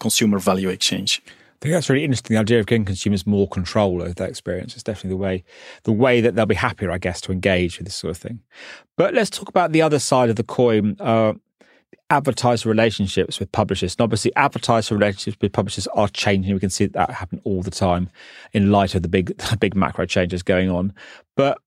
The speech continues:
Speaker 2: when it comes to digital identity and how we're reconstructing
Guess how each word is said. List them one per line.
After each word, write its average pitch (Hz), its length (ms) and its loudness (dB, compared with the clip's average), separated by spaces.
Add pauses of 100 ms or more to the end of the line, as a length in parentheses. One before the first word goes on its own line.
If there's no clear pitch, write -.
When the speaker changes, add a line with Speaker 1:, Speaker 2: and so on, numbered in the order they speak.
(140)
Speaker 2:
when 185 120 4
it 208 80 0
comes 185 220 2
to 160 80 2
digital 131 340 0
identity 98 640 0
and 101 140 -4
how 98 220 2
we're 95 380 2 (280)
reconstructing 110 1160 -2